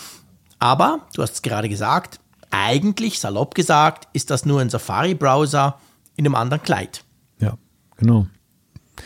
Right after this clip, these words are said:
Speaker 1: Ja. Wie, wie stehst du dazu? Also du, du bist ja auch Programmierer, du hast ja
Speaker 2: Hm.
Speaker 1: die Apfelfunk-, äh, die Funkgeräte-App auch entwickelt, die kann auch Websachen anzeigen. Ähm, siehst du das positiv oder,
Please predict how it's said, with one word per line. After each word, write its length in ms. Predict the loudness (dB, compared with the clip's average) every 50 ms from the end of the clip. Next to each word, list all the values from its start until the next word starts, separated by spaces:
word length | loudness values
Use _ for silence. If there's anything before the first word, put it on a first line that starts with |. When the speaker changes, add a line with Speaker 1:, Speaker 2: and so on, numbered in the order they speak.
| -12 -6
Speaker 1:
Ja. 140 | -6 -6 -6 -6 -10 -20 -20 -20 -20 -20 -20 -20 -20 -20 -14 _
Wie, 120 | -8 -6 -2 0
wie 140 | 0 0
stehst 300 | 2 2 0 0 0 0
du 100 | 0 0
dazu? 420 | 2 2 0 0 0 -2 -2 0 0
Also 200 | -2 -2 -2 -2
du, 160 | -2 -2 -4
du 140 | -4 -4 -4
bist 200 | -4 -4 0 2
ja 120 | 2 2
auch 140 | 2 2 0
Programmierer, 640 | -2 -2 0 2 2 4 4 4 4 2 2 0
du 160 | 0 2 2 2
hast 180 | 0 0 0
ja 140 | 2 4 6
Speaker 2:
Hm. 140 | 6 4 4
Speaker 1:
die 100 | 2 0
Apfelfunk-, 560 | -2 -4 -2 -4 -2 0 0 0 0 -2 -4
äh, 220 | -6 -6 -4 -4
die 160 | -2 -2 -2 0
Funkgeräte-App 720 | 0 0 2 2 2 2 2 0 0 0 0 0 0 0
auch 180 | 0 0 0 0
entwickelt, 560 | 0 0 0 0 0 0 -2 -2 -2 -4 -6
die 60 | -4
kann 200 | -2 -2 -2 0
auch 460 | 0 -2 -2 -2 -4 -6 -8 -4 -2
Websachen 540 | -2 -2 -2 -4 -2 0 0 2 2 0 0
anzeigen. 720 | 0 0 0 0 0 2 2 2 2 2 2 0 0 0 -2 -8 -14 -18 -18 -18 -18 -20 -20 -20 -20 _ _ _ _ _ _
Ähm, 600 | 2 4 6 6 6 4 4 4 4 2 0 -2 -4 _ _ _ _ _ _ _ _ _ _ _ _ _ -20 -20 _ _ _
siehst 280 | -6 -4 -4 -4 -4 -2
du 60 | 0
das 200 | 0 0 0 -2
positiv 760 | 0 2 4 4 4 2 0 0 0 2 2 2 0 -2 -6 -6 -2
oder, 360 | 0 0 2 0 0 -4